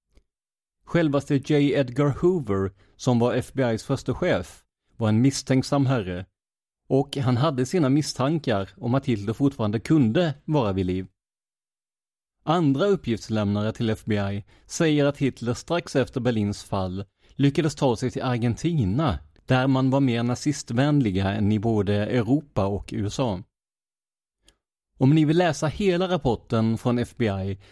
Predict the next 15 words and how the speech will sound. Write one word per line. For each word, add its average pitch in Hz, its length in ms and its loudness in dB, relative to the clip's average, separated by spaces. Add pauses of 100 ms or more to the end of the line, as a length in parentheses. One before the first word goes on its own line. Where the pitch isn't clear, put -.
så - 180 0
hittar 143 260 0
ni 139 100 6
en 147 200 6
länk 180 280 2
till 135 140 -2
den 92 220 0
på 95 400 -6
facebook 165 640 0
punkt 139 240 0
com 120 360 0 (200)
snedstreck 120 720 -2
tankom 117 720 0
punkt 117 240 -2 (100)
se. 113 300 -2